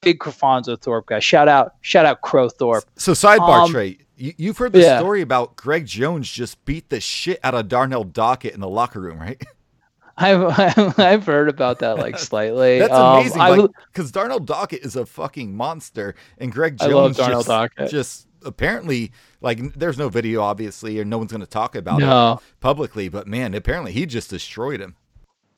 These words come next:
Speaker 1: If any former Florida State alumni that were there in that locker room that would like to talk about that, please come on this pod-, and I love Darnell Dockett too, just 'cause he, like, he'll, he'll, like, t-, post about, like, midget porn on, like, Instagram and stuff. Like, he's just, like, a psychopath, and he was so good.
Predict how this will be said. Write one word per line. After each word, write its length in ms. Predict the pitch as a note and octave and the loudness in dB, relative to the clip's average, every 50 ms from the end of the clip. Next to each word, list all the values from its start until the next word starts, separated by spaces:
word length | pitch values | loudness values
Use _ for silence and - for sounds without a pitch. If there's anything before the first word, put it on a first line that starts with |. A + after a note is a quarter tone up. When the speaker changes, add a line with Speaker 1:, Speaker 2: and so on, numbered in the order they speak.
| _ _ | _ _
Speaker 1:
If 220 | - G3 F3+ C#3 F#3 | 2 2 4 6 6
any 320 | A3 A#3 B3 B3+ C4 C4 | 6 8 8 8 6 6
former 400 | G#3 - - A3 G#3+ A3 G#3+ A3 | 4 2 2 4 6 6 6 4
Florida 300 | G#3 - G#3+ G3+ G3 F#3 | 4 6 6 6 6 6
State 200 | - - F3+ E3+ | 4 4 4 6
alumni 600 | E3 D#3 D3+ D3+ D3 D3+ C#3+ C#3 C3+ C3 C3 A#2 C#3 | 6 6 6 4 4 2 2 2 2 0 0 -2 0
that 160 | C#3+ C#3+ C#3 | 0 2 2
were 140 | C#3 C#3 C3+ | 2 2 2
there 200 | C#3+ C3+ C3+ C#3 | 2 2 2 2
in 100 | C#3+ C#3+ | 2 2
that 80 | C3+ | 2
locker 400 | B2 B2 B2 B2 C3+ C3+ - D#3+ | 2 2 4 4 2 2 2 2
room 120 | D3 D3 D3 | 2 2 4
that 120 | D3 C#3+ | 2 2
would 100 | C3+ C#3 | 2 0
like 300 | B2+ C3 B2+ C3 C3+ C3+ | 0 2 4 2 2 0
to 80 | - F#3 | -4 -6
talk 340 | - - F3+ D#3+ E3+ F3 - | 0 4 4 6 6 4 4
about 260 | F#3 F3+ F3+ F3+ F3+ | 4 4 4 4 6
that, 420 | G3 F#3+ F#3 F#3 F#3 - - E3 - | 6 6 6 6 4 2 -2 -14 -14
please 360 | - - E3+ E3 E3+ E3 - | -4 -2 -2 0 0 -2 -2
come 220 | - - D#3 C#3 | -2 0 2 2
on 140 | C#3 C3+ C#3 | 2 2 0
this 120 | C#3 B2+ - | 0 -4 -4
pod-, 280 | - - B2+ B2 A#2+ | -2 0 0 0 0
and 160 | - E3+ G3 | 2 2 4
I 80 | A3+ C#4 | 6 8
love 180 | D4+ C4+ G3 F3 | 8 8 6 6
Darnell 320 | F3+ D#3+ E3 E3+ D#3+ D3 | 4 6 6 6 4 4
Dockett 380 | C#3 D3+ C#3+ D3 C#3+ C#3+ C#3 - | 4 4 4 4 2 0 -6 -8
too, 260 | - D3 C#3+ D3 C#3+ | -6 -6 -4 -4 -4
just 220 | C3+ D3+ C#3+ - | -6 -8 -10 -6
'cause 180 | - D#3 C3+ - | -6 -6 -4 -4
he, 140 | D#3 D3+ D3+ | -2 0 2
like, 200 | C#3+ C#3 C3 - - | 2 2 0 0 -2
he'll, 160 | E3 E3+ C#3+ | -2 -2 0
he'll, 180 | C3 - F#3+ F#3 | 2 4 4 6
like, 280 | F3 E3 C#3+ B2 - - | 6 4 2 0 -6 -16
t-, 120 | - - - _ | -16 -16 -14 _
post 300 | - - E3+ D3 D3 - | -2 0 2 2 2 0
about, 180 | - C#3+ D3 C3+ | 0 0 0 2
like, 140 | C3 B2+ B2 | 0 -2 -4
midget 400 | A#2 A#2 B2 B2+ D3 D3+ - - | -6 -8 -6 -4 -4 -6 -6 -6
porn 340 | - D3+ C3+ C3+ C3+ C#3 C#3 | -4 0 2 2 2 2 2
on, 100 | C3 B2 | 2 0
like, 140 | A#2 A2 | -2 -6
Instagram 640 | G2 F2+ A2+ B2 - - - B2+ C3+ C3 C3+ C#3 C#3 | -6 -8 -8 -8 -6 -6 -4 0 2 2 2 2 0
and 100 | C#3 C3+ | -2 -2
stuff. 380 | - - D3 C#3 C#3+ C#3+ C#3 | 2 4 6 6 6 4 4
Like, 100 | C#3 C3 | 2 0
he's 240 | - - D#3+ D#3 D3 | 2 2 2 2 2
just, 220 | - E3+ D#3 - - | 2 0 2 2 2
like, 120 | C#3+ B2+ | 2 2
a 60 | C3 | 0
psychopath, 760 | - - C#3 A#2+ B2 C3 C#3+ - - C#3+ C3+ C#3 C#3+ C#3 - | 0 0 2 2 2 0 -2 0 0 2 2 2 2 0 0
and 80 | C#3+ C#3+ | -2 -2
he 60 | D3+ | -2
was 140 | C#3+ C3+ - | -2 -2 -2
so 340 | - - E3+ D3 C#3 C#3 | -2 2 2 4 4 2
good. 420 | C#3 B2+ C3 C3 C3 C3 C#3 C#3 | 2 0 0 2 4 4 4 2